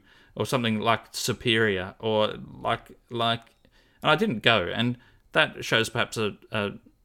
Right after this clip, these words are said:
insufficiency in my own spiritual development. I should have just gone and seen, I probably would have discovered something new.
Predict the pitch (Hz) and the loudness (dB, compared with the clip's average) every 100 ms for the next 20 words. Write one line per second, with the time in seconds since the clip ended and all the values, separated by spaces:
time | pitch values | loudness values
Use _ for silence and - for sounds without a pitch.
0 | _ _ _ 127 - 120 123 - 101 101 | _ _ _ -4 -4 -4 -4 -4 -6 -6
1 | 98 98 104 101 - 110 98 101 101 98 | -4 -2 0 -2 -2 -4 -4 -6 -4 -4
2 | 98 101 - 107 90 _ - 104 - 107 | -4 -8 -6 -8 -8 _ -12 -10 -6 -2
3 | 107 104 - - 135 123 107 - 120 123 | -2 -4 -8 0 0 2 0 0 2 2
4 | 120 - - - 131 127 113 127 - 123 | 0 -4 -18 -10 0 0 0 -4 -2 -4
5 | 123 135 120 127 151 139 | -2 -2 0 0 0 -4